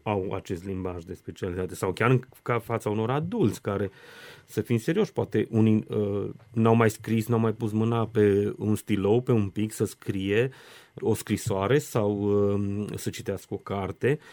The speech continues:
că vii și le folosești, în fața lor folosești doar termeni legislativi din legislație, exact așa va suna mesajul. „Nu știu, dar sună bine.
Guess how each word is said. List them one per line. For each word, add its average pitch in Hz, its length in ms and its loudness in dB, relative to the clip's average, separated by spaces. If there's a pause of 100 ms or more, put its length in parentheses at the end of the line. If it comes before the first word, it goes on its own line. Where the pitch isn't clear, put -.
(180)
că 98 100 0
vii 104 120 0
și 127 120 -6
le 143 60 4
folosești, 117 640 0
în 107 140 -2
fața 113 300 -2
lor 110 120 2
folosești 117 360 -2
doar 120 140 4
termeni 113 560 4 (120)
legislativi 104 920 -2
din 120 160 2
legislație, 98 1080 -2 (880)
exact 120 440 0
așa 151 180 -2
va 139 120 0
suna 143 220 -2
mesajul. 120 480 -2
„Nu 131 100 2
știu, 135 180 -6
dar 131 120 0
sună 123 240 -2
bine. 104 280 -2